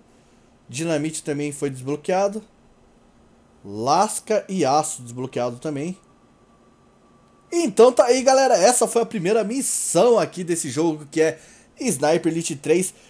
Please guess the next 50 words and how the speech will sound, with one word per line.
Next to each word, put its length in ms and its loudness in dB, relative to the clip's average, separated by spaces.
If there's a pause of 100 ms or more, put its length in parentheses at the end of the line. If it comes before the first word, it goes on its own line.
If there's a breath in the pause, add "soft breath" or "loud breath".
(160 loud breath)
Eu 160 6
fiquei 240 -4
sabendo 400 0
que 80 -6
o 60 -2
jogo 180 0
parece 300 -4
que 80 -4
é 40 2
curto, 560 -4
né, 140 -2
galera? 300 -2
Eu 100 -2
vou 100 2
tentar 300 -4
trazer 320 -2
aí 300 0 (360 loud breath)
vídeos 400 -6
de 120 -8
Sniper 360 -2
Elite 200 -8
três, 360 -2 (220)
um 240 -4
por 240 -2
dia, 420 -2 (220)
mas 180 -4
eu 60 0
não 140 -2
garanto, 480 0
tá 100 -10
ok, 240 -2
galera? 260 0
Sábado, 400 -2
domingo 440 -2
é 60 2
aquele 260 -10
tal 120 -4
negócio, 380 -2
vai 100 -2
voltar 260 -4
ao 60 -2
normal 280 -4
o 60 -4
canal 300 -2
agora, 380 -2 (320 soft breath)
já 140 -6
que 100 -10
encerrou 280 -4
Watch 260 -6
Dogs. 400 -2